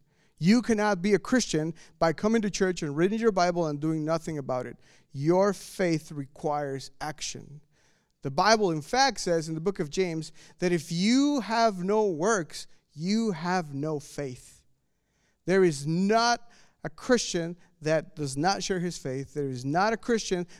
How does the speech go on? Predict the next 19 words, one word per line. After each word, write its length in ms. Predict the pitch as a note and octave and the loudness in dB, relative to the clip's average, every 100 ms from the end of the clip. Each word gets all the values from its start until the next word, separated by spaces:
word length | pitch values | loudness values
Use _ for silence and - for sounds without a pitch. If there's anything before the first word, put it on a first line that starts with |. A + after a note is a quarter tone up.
| - | -6
that 140 | D#3 | -6
does 180 | C#3 B2+ | -4 -4
not 200 | D#3+ F#3 | -2 0
care 160 | G3+ F#3+ | 2 2
about 260 | F3 E3+ | 2 0
his 340 | D#3+ E3 - - - _ _ _ _ - | 0 -4 -6 -8 -18 _ _ _ _ -6
neighbors, 560 | D3+ D3 C3 C3+ C#3+ - _ _ | -2 -2 -2 -6 -8 -16 _ _
because 320 | - D3+ D3 C3+ | -10 -6 -6 -6
the, 140 | C#3+ - _ _ _ _ _ | -10 -10 _ _ _ _ _
the 100 | D#3 | -8
core 300 | D3 - A#3 | -6 8 10
of 120 | G#3+ - | 10 6
Christianity 540 | F#3 - G3+ D#3+ C#3 | -2 0 -2 -2 -4
is 180 | C#3+ C#3 | -4 -6
belief 520 | C#3 B2+ D3+ B3+ - - _ _ _ | -6 -6 -4 -6 -8 -20 _ _ _
and 140 | - D3 - | -16 -14 -10
acting 380 | D3 C#3+ D3 C3+ | -10 -8 -8 -8
upon 320 | C3 D3 | -10 -14
it. 80 | B2 | -14